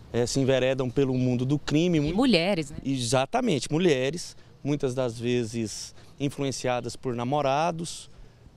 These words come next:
Speaker 1: não é? Companheiros que já estão, mu-, é, presos, né? E ficam presos, dependem de alguém pra fazer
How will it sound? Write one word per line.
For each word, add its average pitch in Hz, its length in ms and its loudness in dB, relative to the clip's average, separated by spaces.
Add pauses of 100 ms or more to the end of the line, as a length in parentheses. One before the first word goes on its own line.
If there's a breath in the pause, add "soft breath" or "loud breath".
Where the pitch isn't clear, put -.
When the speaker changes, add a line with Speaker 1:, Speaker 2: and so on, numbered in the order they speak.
(120)
Speaker 1:
não 110 100 -6
é? 131 140 0
Companheiros 143 960 0
que 120 100 -6
já 127 100 0
estão, 131 540 -4 (340)
mu-, 135 300 -6
é, 117 260 -4 (320 soft breath)
presos, 175 760 0 (360)
né? 123 160 -4
E 127 60 -4
ficam 165 400 -2
presos, 196 480 2
dependem 147 480 -2
de 135 80 -4
alguém 127 320 -2
pra 120 160 -8
fazer 120 480 -2